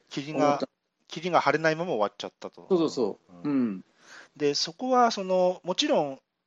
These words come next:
Speaker 1: えっと、り-、えっと、納得するには、その、その人その人のスキルもありますよね、当然。で、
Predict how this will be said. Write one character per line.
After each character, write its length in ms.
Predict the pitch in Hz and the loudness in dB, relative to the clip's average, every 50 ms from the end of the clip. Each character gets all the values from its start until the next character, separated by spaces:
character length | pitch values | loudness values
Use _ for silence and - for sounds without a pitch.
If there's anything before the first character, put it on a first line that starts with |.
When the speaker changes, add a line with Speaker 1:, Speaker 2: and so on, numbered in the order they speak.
| _ _ _ _ _ - | _ _ _ _ _ -12
Speaker 1:
え 80 | 131 | -12
っ 40 | 131 | -8
と、 140 | - 135 127 | -6 -8 -8
り-、 200 | 123 147 202 214 _ _ _ _ _ _ _ - | -6 -8 -10 -12 _ _ _ _ _ _ _ -10
え 420 | 123 127 127 120 120 120 117 117 | -6 -4 -2 -2 -2 -2 -4 -6
っ 40 | 110 _ - | -8 _ -14
と、 100 | - 123 | -8 -2
納 200 | 127 147 151 151 _ _ _ - | 0 0 0 0 _ _ _ -10
得 220 | 214 202 - 202 | -10 -10 -8 -8
す 160 | - - - | -8 -6 -6
る 160 | 190 196 202 190 | -6 -8 -8 -8
に 160 | 180 170 180 | -6 -2 0
は、 140 | 196 190 170 | 0 2 0
そ 140 | - - | 0 -4
の、 160 | 160 170 180 - - _ _ | -6 -6 -8 -8 -10 _ _
そ 160 | - - 165 | -6 -4 -4
の 60 | 175 180 | -4 -4
人 160 | 175 - 165 | -4 -6 -8
そ 100 | 156 165 | -8 -8
の 80 | 156 | -8
人 180 | 156 - - 131 | -8 -10 -12 -12
の 60 | 113 | -8
ス 180 | 107 - - - | -6 -6 -6 -6
キ 120 | - 202 | -6 -8
ル 120 | 170 131 107 | -8 -8 -10
も 220 | 95 92 87 80 | -12 -12 -12 -12
あ 40 | 90 | -12
り 60 | 95 | -12
ま 100 | 98 95 | -12 -12
す 80 | - - | -12 -12
よ 60 | 98 | -14
ね、 60 | 101 - | -14 -12
当 120 | 104 95 | -12 -12
然。 140 | 90 98 95 | -12 -10 -4
で、 140 | 123 143 131 | -2 -2 -2